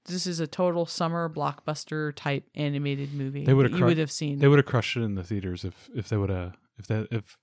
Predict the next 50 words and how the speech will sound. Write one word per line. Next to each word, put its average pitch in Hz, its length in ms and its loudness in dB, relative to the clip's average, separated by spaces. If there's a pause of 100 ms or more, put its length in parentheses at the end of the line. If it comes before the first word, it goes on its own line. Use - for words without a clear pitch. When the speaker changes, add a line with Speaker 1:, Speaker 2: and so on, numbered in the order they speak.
(140)
Speaker 2:
they 110 140 -8
would 107 100 0
have 95 80 -4
been 98 120 -6
able 95 180 -6
to 92 80 -6
release 90 360 -10
this - 200 -16
in 92 80 -12
a 87 60 -12
normal 85 340 -12
Speaker 1:
Oh, 196 60 2
Speaker 2:
year. 185 100 2
Speaker 1:
yeah. 151 280 -4 (140)
Speaker 2:
Yeah. - 160 -12
Speaker 1:
Absolutely. 165 540 -4
Speaker 2:
This 151 80 0
Speaker 1:
I 151 40 2
Speaker 2:
would 151 100 0
have 165 80 0
Speaker 1:
totally 156 60 0
Speaker 2:
been 147 60 -4
a - 60 -2
big, 95 80 -4
Speaker 1:
agree. 139 80 -6
Speaker 2:
this 120 140 -4
would 135 60 4
have 110 40 0
been 107 120 -2
a - 20 -6
big 92 180 -8
movie. 95 220 -6
And 110 80 0
it'll, 117 160 0 (720)
it'll 135 220 4
obviously 110 320 -4
be 101 80 -2
on 98 100 -2
the 95 60 -6
short 90 240 -8
list 90 240 -12
for 92 160 -10
Best - 240 -10
Picture 90 460 -10
Animated 90 400 -10
Picture 92 260 -12
next 82 320 -16
year. 87 260 -12
So 165 160 -2
Speaker 1:
Mm-hmm. 98 120 2